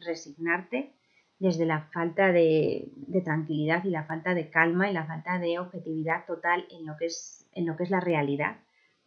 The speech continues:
Y no te beneficia, porque fíjate, el que lo, las demás personas que te rodean consigan lo que tú quieres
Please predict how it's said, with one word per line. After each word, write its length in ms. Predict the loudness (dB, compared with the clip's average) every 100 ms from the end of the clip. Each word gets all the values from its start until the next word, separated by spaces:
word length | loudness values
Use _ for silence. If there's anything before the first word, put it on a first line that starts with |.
| _ _ _
Y 140 | 2 4
no 120 | 6
te 120 | 6
beneficia, 580 | 6 4 0 -2 -2 -2 -2
porque 200 | -2 -2
fíjate, 520 | -2 -2 -2 -4 -6 _
el 240 | -2 -2
que 120 | 2 4
lo, 220 | 4 4
las 260 | 2 0
demás 260 | 0 2 0
personas 460 | -2 -2 2 2 0
que 80 |
te 100 | -2
rodean 480 | 0 0 -4 -8 -16 _ _ _ _
consigan 800 | 2 4 4 2 2 0 -2 -8 _ 0
lo 220 | 2 4
que 120 | 2
tú 220 | 0 0
quieres 440 | 2 2 0 -8